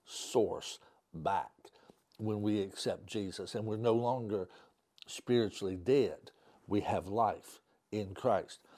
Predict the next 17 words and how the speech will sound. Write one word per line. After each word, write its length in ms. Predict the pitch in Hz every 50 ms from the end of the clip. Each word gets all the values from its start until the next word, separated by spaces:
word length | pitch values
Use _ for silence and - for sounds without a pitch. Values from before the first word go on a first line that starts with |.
| _ _ _ _ _ _ _ _ _ _ _ _ _ - _ - - -
But 200 | 113 123 - 127
with 260 | 135 160 180 175 -
that, 300 | 135 120 107 107 127 - _ _ _ _ _ - - _ _
as, 400 | 147 143 143 135 127 123 113 - - _ _ _ _ _ _ _ _ - _ _
uh, 260 | - 131 123 117 107 101 - - - -
as 240 | 127 143 143 117
the 160 | - 131 123 117
ecclesia, 800 | 104 - - - - 175 220 220 190 139 98 107 98 78 - - _ _ _ _ _ - - - - _
how 320 | - - 131 151 175 180 185
do 180 | 165 156 165
we 220 | 160 151 135 131 - - _ _ -
implement 1000 | 135 160 185 175 151 - - 147 156 151 139 120 117 117 117 120 - - - - _ _ _ _ _
that 460 | 98 101 98 120 113 113 120 - - - 113 - _
will? 540 | - - 117 113 127 135 120 101 - - - _ _ _ _ _ _ _ -
Now, 300 | 120 117 113 104 95 - _ _ _ _ _ - - - - - _ -
with 360 | 104 127 175 202 202 - -
this, 400 | 131 110 98 107 - - -